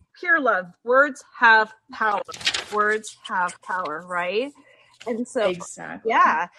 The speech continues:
Speaker 1: And chaos, you know, you can apply the meaning that you want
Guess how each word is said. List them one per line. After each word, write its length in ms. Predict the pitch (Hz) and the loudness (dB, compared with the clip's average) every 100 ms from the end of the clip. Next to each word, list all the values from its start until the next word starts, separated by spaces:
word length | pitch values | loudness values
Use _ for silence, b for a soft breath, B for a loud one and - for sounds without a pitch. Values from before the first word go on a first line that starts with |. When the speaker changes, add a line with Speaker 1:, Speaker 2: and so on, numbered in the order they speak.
| 302 - | -6 0
Speaker 1:
And 180 | 311 | 0
chaos, 600 | - 294 440 523 196 196 - | -2 -2 2 2 2 0 -4
you 100 | 247 | -4
know, 100 | 214 | -2
you 320 | 196 233 392 | -2 -2 -2
can 160 | - | -2
apply 300 | 311 247 208 202 | -4 0 -2 -2
the 60 | |
meaning 320 | 202 196 190 | -6 -8 -8
that 160 | 190 165 | -8 -8
you 140 | 180 | -10
want 460 | 170 185 269 196 | -8 -4 -2 -4